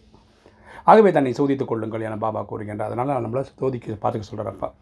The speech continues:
ஒருவேளை ஏதாவது பழைய கணக்கு வழக்கு இருந்தால் அவமரியாதையுடன் தண்டனை அடைய வேண்டியிருக்கும். மரியாதையும் கெட்டுடும், தண்டனையும் அனுபவிக்கணும். இப்போது மரணத்தின் தருணம் மிகவும் அருகாமையில் இருக்கிறது. So, மரணம் எப்போ வேணா வரலாம்.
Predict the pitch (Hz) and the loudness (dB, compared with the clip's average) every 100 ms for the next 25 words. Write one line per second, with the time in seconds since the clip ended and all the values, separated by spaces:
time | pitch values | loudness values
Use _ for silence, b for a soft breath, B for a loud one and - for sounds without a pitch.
0 | _ B B B 165 120 214 131 135 143 | _ B B B 4 8 8 6 4 4
1 | 117 120 135 127 113 113 113 113 107 120 | 2 0 -2 -4 -6 -4 -6 -6 -10 -10
2 | 123 117 104 113 127 123 110 107 107 110 | -6 -2 0 0 0 0 0 -2 -2 -2
3 | 117 107 107 107 104 104 104 - - - | -2 -2 -2 -4 -6 -8 -10 -12 -16 -18
4 | B B B - 117 110 110 113 113 113 | B B B -12 -6 -4 -2 -2 -2 -2
5 | 123 190 - - 127 120 104 107 120 107 | -2 -2 -4 -10 -4 -2 0 -2 -2 -4
6 | 110 - - _ - - - B B B | -8 -14 -20 _ -20 -20 -20 B B B
7 | B 196 240 147 139 185 185 117 117 110 | B 8 8 8 4 2 0 -2 -2 -2
8 | 107 120 123 117 110 117 120 120 110 107 | -8 -6 -4 -4 -4 -6 -8 -4 -6 -6
9 | 110 - 123 117 104 101 104 - - 113 | -10 -8 -8 -6 -8 -8 -12 -14 -12 -6
10 | 107 107 120 190 - 120 113 110 110 107 | -4 -2 -4 -6 -12 -14 -8 -6 -6 -6
11 | 110 110 | -8 -12